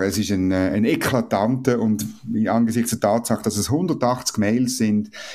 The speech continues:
äh, kann man sagen, hundertachtzigfacher Verstoß gegen das Kollegialitätsprinzip, weil die Informationslecks, die, die, letztlich der, der, der, der Missbrauch vom Amtsgeheimnis oder Amtsgeheimnisverletzung ist immer auch mit der, immer auch mit der Kollegialität zu tun,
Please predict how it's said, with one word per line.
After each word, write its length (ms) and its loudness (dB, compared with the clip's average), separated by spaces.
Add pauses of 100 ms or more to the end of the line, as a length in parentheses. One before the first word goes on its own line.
(160)
äh, 140 -2
kann 140 0
man 80 0
sagen, 260 0
hundertachtzigfacher 1400 0
Verstoß 800 0
gegen 260 4
das 140 0
Kollegialitätsprinzip, 1400 0
weil 200 4
die 420 0
Informationslecks, 1200 0
die, 240 2
die, 260 0 (340)
letztlich 360 0
der, 300 2
der, 360 0
der, 340 0
der 180 0
Missbrauch 560 0
vom 140 0
Amtsgeheimnis 720 0
oder 140 0
Amtsgeheimnisverletzung 1080 0
ist 260 -2
immer 440 0
auch 40 2
mit 180 0
der, 320 0
immer 360 2
auch 40 0
mit 140 0
der 60 -2
Kollegialität 800 0
zu 60 -2
tun, 220 0